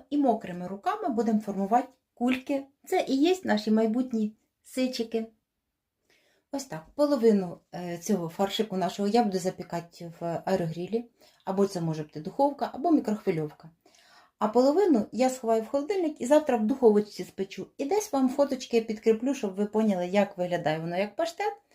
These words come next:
а як сичики, як котлеточки. Готово, друзі. П'ятнадцять минут, аромати, слухайте, домашні ковбаси, часник, спеції. Якщо ви хочете, щоб ці сички були рум'яненькі, можна їх змастити яйцем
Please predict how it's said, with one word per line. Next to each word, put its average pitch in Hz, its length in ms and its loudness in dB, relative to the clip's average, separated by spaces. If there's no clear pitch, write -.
а 302 80 -2
як 370 360 -2
сичики, 285 440 -8
як 220 240 2
котлеточки. 151 720 -8
Готово, 302 360 0
друзі. 226 320 2
П'ятнадцять 294 480 4
минут, 285 300 4
аромати, 247 560 4
слухайте, 196 540 -6
домашні 208 440 4
ковбаси, 185 540 2
часник, 240 640 -2
спеції. 254 680 0
Якщо 247 340 4
ви 285 100 6
хочете, - 440 -2
щоб 220 280 -2
ці 359 320 0
сички 214 460 -4
були 208 300 4
рум'яненькі, 202 680 2
можна 311 280 4
їх 226 100 2
змастити 208 480 -4
яйцем 262 440 0